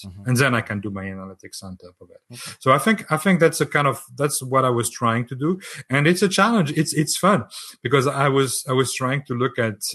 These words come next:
Speaker 2: um, at data sets. So I use a lot of open data around there. Um, I use, I try to use examples from around the world. Uh, um, you know,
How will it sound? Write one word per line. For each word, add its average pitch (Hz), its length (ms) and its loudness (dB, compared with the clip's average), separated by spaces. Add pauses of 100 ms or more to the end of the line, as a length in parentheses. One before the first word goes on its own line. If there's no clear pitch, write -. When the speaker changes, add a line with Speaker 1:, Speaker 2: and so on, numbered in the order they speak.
(120)
Speaker 2:
um, 104 680 -4 (360)
at 113 220 -4
data 113 220 2
sets. 165 280 2
So 113 140 2
I 104 40 2
use 104 200 -2
a 104 60 -2
lot 107 120 0
of 104 140 -2
open 104 300 -4
data 110 420 -2 (100)
around 104 340 -2
there. 123 400 2 (420)
Um, 101 720 -2 (880)
I 120 120 0
use, 117 320 2
I 127 80 0
try 123 180 2
to 120 140 -2
use 110 260 0
examples 107 480 -4
from 107 160 -4
around 104 300 -2
the 101 100 -4
world. 107 460 0 (120)
Uh, 101 520 -4 (500)
um, 95 640 -4 (140)
you 120 100 -4
know, 95 180 -6